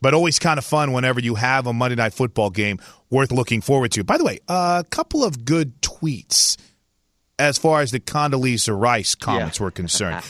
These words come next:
Speaker 2: <laughs>
Speaker 1: At King David one forty-two hit us up. Of course, you can get involved on Twitter. That's where we like to interact with you.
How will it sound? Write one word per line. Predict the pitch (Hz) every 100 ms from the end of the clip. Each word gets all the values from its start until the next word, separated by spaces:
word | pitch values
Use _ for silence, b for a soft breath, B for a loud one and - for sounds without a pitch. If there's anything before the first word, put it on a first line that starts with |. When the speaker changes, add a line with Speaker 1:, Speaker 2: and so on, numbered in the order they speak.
| 104
Speaker 2:
<laughs> | - 131
Speaker 1:
At | 175 208
King | - 220 214
David | 180 190 185 180
one | 151 175
forty-two | 170 165 170 139 - 170
hit | 131 131
us | 117 139
up. | 143
Of | 127
course, | - 135 -
you |
can | 156 147
get | 147
involved | 127 139 139 127
on | 117
Twitter. | - 135
That's | 151 160
where | 160 156
we | 143 135 127 123
like | 113 120
to | 123
interact | 131 120 117 117
with | 98
you. | 95